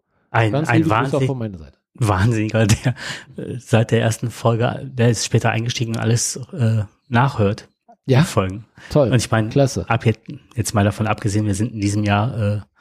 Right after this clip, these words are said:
Speaker 1: im September sind wir zehn Jahre online, ne?
Speaker 2: Das ist eine lange Zeit und wir haben über hundert Sendungen jetzt schon geschafft. Ich weiß gar nicht, ich glaub, wir sind der, äh, älteste Podcast überhaupt wahrscheinlich, ne?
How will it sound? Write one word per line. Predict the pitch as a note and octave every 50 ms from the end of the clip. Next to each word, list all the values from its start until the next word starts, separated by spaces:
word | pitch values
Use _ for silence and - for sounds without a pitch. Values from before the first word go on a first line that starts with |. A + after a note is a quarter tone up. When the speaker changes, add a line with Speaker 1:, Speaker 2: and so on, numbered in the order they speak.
| - - - - - - - - _ _ _ -
Speaker 1:
im | A#2+ G#2
September | F#2 G2+ F#2+ - - A2+ A2+ G2+
sind | G2 F#2+ F#2+ -
wir | F#2+
zehn | - - - G2 F#2
Jahre | G2 G2 F#2+ - A2+
online, | A2 A2 A#2 G#2+ F2+ F#2 G2
ne? | G2 A#2 C3 C3 - _ _ _ _ _ _ - - _ _ _
Speaker 2:
Das | - F#2+ G2+ F#2 -
ist | D3 B2+ B2
eine | A#2+ A#2+
lange | A2+ A#2 C3 C#3 C3
Zeit | - - C#3+ D3 C3 -
und | G2+ F2+
wir | G2 G#2
haben | G#2 A#2+
über | C3 D3 D3 D3+ C3
hundert | C3+ C#3 B2+ G#2+
Sendungen | G#2 C3+ E3+ F3+ D3 A#2+ A2
jetzt | G2+ F#2+ -
schon | - G#2 G2 G2
geschafft. | F#2+ F#2 - - A#2+ C3+ - - - _ _ -
Ich | A#2 - -
weiß | - C#3 -
gar | - - G3+
nicht, | G#2+ F#2 D#2+
ich | F2+ -
glaub, | - A2+ G2 -
wir | A2+ G#2+
sind | G2 G2 A#2 B2+ A#2+ -
der, | A#2 G#2+ G2 F#2+ F#2+ - - _ -
äh, | A2+ G#2 F#2 F2 - - _
älteste | - A#2+ D3 - E3 - E3
Podcast | - - D3+ F#3 - - - F3 C#3+ G#2 -
überhaupt | - A2 G#2+ G2+ F#2+ F3 A3 - -
wahrscheinlich, | - F#2+ - - G2 F2+ F2+ F2 E2+ -
ne? | C3 E3+